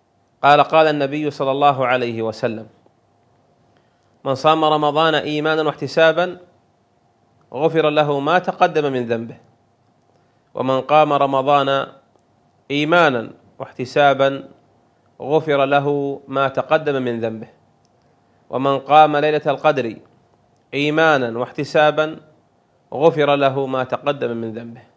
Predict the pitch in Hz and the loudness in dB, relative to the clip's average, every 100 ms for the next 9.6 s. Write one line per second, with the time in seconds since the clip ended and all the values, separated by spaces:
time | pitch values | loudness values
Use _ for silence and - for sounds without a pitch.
0 | _ _ _ _ _ _ _ - 143 165 | _ _ _ _ _ _ _ -2 4 6
1 | 170 160 160 139 160 151 147 139 165 160 | 6 6 4 4 2 0 0 -2 0 2
2 | 160 160 - - _ _ _ _ _ 160 | 4 2 0 -10 _ _ _ _ _ 0
3 | 160 151 160 147 147 139 147 123 151 151 | 0 0 -2 0 2 2 2 0 -2 -4
4 | 131 127 117 117 120 - _ _ _ _ | -2 -2 -2 -4 -6 -10 _ _ _ _
5 | _ _ _ _ _ - - 147 151 175 | _ _ _ _ _ -10 0 2 2 0
6 | 175 165 165 165 165 185 190 - _ _ | 0 2 4 4 2 0 -4 -8 _ _
7 | _ _ _ _ 143 160 151 151 170 165 | _ _ _ _ 2 4 4 2 -6 -4
8 | 156 156 147 147 151 156 143 151 156 147 | -2 0 0 2 2 0 -2 -2 -4 -4
9 | 135 - 156 147 151 170 | -4 -4 -6 -6 -4 -6